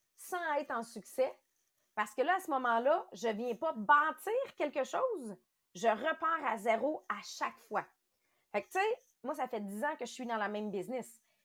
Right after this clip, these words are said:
J'ai eu beaucoup d'opportunités dans ma business, mais j'ai pas changé de business. Parce que là,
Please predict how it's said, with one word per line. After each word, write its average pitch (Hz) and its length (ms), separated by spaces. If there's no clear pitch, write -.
J'ai 208 180
eu 254 120
beaucoup 254 420
d'opportunités 254 960
dans 277 100
ma 226 160
business, 185 640
mais 220 160
j'ai 226 140
pas 330 180
changé 311 680
de 202 120
business. 170 560
Parce 208 160
que - 80
là, 320 100